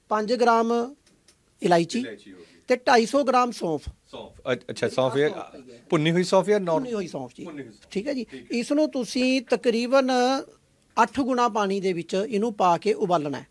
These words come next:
Speaker 2: ਠੀਕ ਹੈ।
Speaker 1: ਜਦੋਂ ਇਹ ਪਾਣੀ ਤੁਹਾਡਾ ਅੱਧਾ ਰਹਿ ਜਾਵੇ, ਜਿੰਨਾ ਤੁਸੀਂ ਪਾਣੀ ਪਾਇਆ ਹੈ, ਉਹ ਤੋਂ ਅੱਧਾ ਰਹਿ ਜਾਵੇ,
Speaker 2: ਹੂੰ।
Speaker 1: ਤਾਂ ਤੁਸੀਂ ਇਹਨੂੰ ਉਬਾਲ ਕੇ, ਛਾਣ ਕੇ ਠੰਡਾ ਕਰ ਲਓ।
Speaker 2: ਠੀਕ।
Speaker 1: ਉਸ ਤੋਂ ਬਾਅਦ ਤੁਸੀਂ ਇਹਨੂੰ ਦੋ ਸੌ ਐਮ ਐਲ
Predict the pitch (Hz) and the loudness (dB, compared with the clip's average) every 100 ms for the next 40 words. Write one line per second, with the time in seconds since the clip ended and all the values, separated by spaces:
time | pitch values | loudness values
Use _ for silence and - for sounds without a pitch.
0 | - 131 - - _ - 180 220 285 302 | -20 -20 -20 -20 _ -4 2 2 4 4
1 | 254 285 285 233 240 233 233 254 - 233 | 4 4 4 2 2 0 2 2 2 2
2 | 285 262 170 160 160 139 147 185 233 226 | 4 4 2 0 -4 -4 -4 -2 -2 -2
3 | 240 240 208 220 196 175 160 - 208 262 | -4 0 0 0 2 2 0 -2 0 0
4 | - 190 269 220 165 185 175 143 - - | 0 2 2 2 0 -2 -2 -4 -10 -20
5 | - 269 262 240 240 277 247 247 285 - | -6 -4 -4 -6 -4 -4 -2 -2 -4 -2
6 | 185 180 190 190 247 247 196 180 180 202 | 4 4 4 0 -4 -4 -2 -2 -2 0
7 | 226 214 214 240 175 143 135 156 _ _ | 0 0 0 0 -2 -6 -8 -12 _ _
8 | - - 240 226 - 302 233 226 220 233 | -20 -6 -4 -2 4 6 6 4 0 -6
9 | 254 247 247 247 190 254 - 285 196 165 | -4 -4 -2 0 2 2 2 2 2 0
10 | 135 | -4